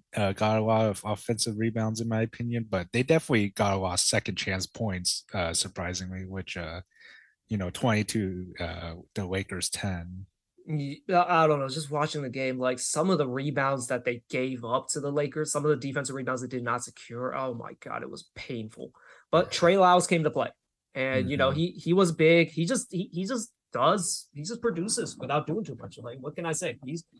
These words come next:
Speaker 2: he's kind of becoming very reliable, and it'll be interesting. Like, are, are the Kings gonna, gonna re-sign him? And honestly, I think they should. <laughs>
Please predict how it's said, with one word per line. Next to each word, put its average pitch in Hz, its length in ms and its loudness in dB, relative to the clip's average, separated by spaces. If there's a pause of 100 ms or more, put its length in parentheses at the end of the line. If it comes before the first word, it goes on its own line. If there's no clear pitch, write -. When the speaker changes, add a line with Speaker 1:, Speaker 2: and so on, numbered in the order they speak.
(160)
Speaker 2:
he's 185 160 0
kind 294 180 6
of 247 60 2
becoming 254 400 4
very 196 240 4
reliable, 147 840 2
and 127 220 -6 (340)
it'll 190 180 2
be 233 120 6
interesting. 170 680 4
Like, 131 480 0 (580)
are, 131 220 -2
are 135 200 2
the 151 80 0
Kings 156 420 -2
gonna, 165 360 4
gonna 151 280 2
re-sign 160 440 2
him? 113 120 -2
And 117 180 -8 (480)
honestly, 151 260 -4
I 147 100 -2
think 170 180 -6
they 175 100 0
should. 165 560 2
<laughs> - 40 -20